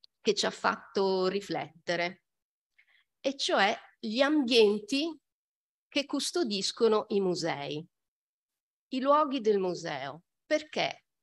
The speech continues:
Eh, io qui ho riportato qualche frammento, qualche foto, due secondi veramente che vi voglio regalare, però si potrebbe dire la stessa cosa non solo dei musei che ho visitato io, ma anche di Rocchetta Mattei, Piacenza, Modena.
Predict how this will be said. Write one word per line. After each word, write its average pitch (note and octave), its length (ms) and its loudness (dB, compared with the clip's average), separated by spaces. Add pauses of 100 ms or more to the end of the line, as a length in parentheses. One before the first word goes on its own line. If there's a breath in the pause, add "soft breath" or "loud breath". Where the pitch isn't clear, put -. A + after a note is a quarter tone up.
(160)
Eh, F3+ 380 -6
io B3+ 260 -2
qui B3+ 180 -4
ho A3+ 60 4
riportato A3 680 -2
qualche A#3+ 320 0
frammento, A3+ 880 0
qualche G#3+ 300 -8
foto, F#3 560 -4
due F#3+ 160 -4
secondi G#3 540 -4
veramente G3 340 -2
che G3 140 -8
vi F3 100 -6
voglio F#3+ 240 -2
regalare, F#3 680 -2 (300 loud breath)
però G#3+ 360 -2
si - 180 -8
potrebbe G3 460 -4
dire G#3+ 240 -2
la F3 100 -2
stessa A3+ 440 -6
cosa G3 440 -4 (220 loud breath)
non G3+ 180 -4
solo A#3 300 -4
dei F3+ 140 -4
musei F3+ 280 -4
che F#3 120 -8
ho - 20 -14
visitato F3 500 -8
io, A3 220 -2
ma F3 140 -2
anche F#3 360 -6
di E3+ 240 -6
Rocchetta F3 460 -8
Mattei, F#3+ 840 -2
Piacenza, F3+ 840 -4
Modena. F3 580 -4